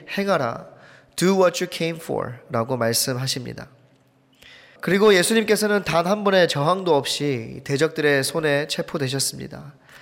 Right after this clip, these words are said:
하지만 그 옆에 있던 한 제자가 이 칼로 대제사장의 종의 귀를 쳐 떨어뜨립니다. 어, 그런데 어찌 보면 참 칭찬받을 만한 의리 있는 모습이었음에도 불구하고 예수님께서는 그 제자를 꾸짖으시고 이렇게 말씀하십니다.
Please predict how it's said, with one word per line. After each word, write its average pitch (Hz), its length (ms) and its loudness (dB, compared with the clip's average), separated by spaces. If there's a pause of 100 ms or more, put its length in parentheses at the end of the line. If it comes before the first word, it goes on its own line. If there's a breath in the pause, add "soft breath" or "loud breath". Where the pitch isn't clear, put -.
(340 loud breath)
하지만 165 340 2
그 170 140 0
옆에 165 280 4
있던 160 200 0
한 165 160 -2
제자가 139 760 -2 (240 loud breath)
이 127 40 -10
칼로 185 360 2
대제사장의 147 680 0
종의 131 480 -4
귀를 127 520 -4 (280 loud breath)
쳐 156 400 -2
떨어뜨립니다. 147 840 -2 (540 soft breath)
어, - 100 -6
그런데 202 220 2
어찌 180 260 4
보면 202 420 4
참 175 240 -6
칭찬받을 175 720 0
만한 156 400 2
의리 156 560 0 (300)
있는 143 280 -8
모습이었음에도 143 760 -2
불구하고 135 800 -4 (540 loud breath)
예수님께서는 202 600 2
그 180 120 0
제자를 165 480 2
꾸짖으시고 180 960 -2
이렇게 143 300 -2
말씀하십니다. 127 800 -4